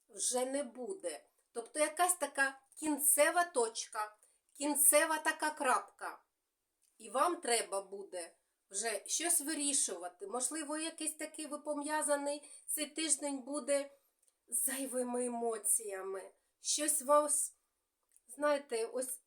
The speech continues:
можливо, ви щось відкладали, а цей тиждень — це остання крапка,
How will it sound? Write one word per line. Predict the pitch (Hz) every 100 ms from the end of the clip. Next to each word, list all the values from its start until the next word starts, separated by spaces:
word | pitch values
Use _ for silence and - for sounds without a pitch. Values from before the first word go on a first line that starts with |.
| _
можливо, | 269 294 311 294 302
ви | 330
щось | 330 349 349 277
відкладали, | 339 - 330 320 277 349 339 220 160 - _ _ _ _ _ _ _ _ _
а | 233 254 - -
цей | - 294
тиждень — | 285 320 349 381 - 415 - - _ _ _
це | - 277 285 - _ _
остання | - - 294 311 349
крапка, | 381 339 302 302 - 254